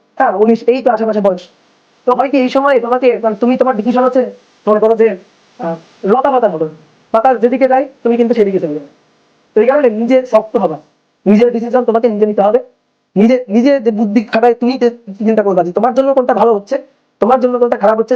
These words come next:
সেই ডিসিশনটা নিয়ে সেই মোতাবেক লড়ে যাইতে হবে, সময় নষ্ট করা যাবে না।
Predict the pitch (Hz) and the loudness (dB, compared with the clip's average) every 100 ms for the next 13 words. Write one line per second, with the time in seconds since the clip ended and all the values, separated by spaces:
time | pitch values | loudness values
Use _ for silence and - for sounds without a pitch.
0 | 240 247 220 247 247 247 233 247 311 311 | -2 -2 -2 -2 0 0 0 2 0 -2
1 | _ - 277 294 247 220 302 - _ - | _ -4 0 2 2 2 0 -8 _ -2
2 | 208 269 262 - 170 156 151 233 262 214 | 2 4 2 -2 -8 -10 -4 -2 -2 -4
3 | 233 180 160 147 | -2 -2 -4 -10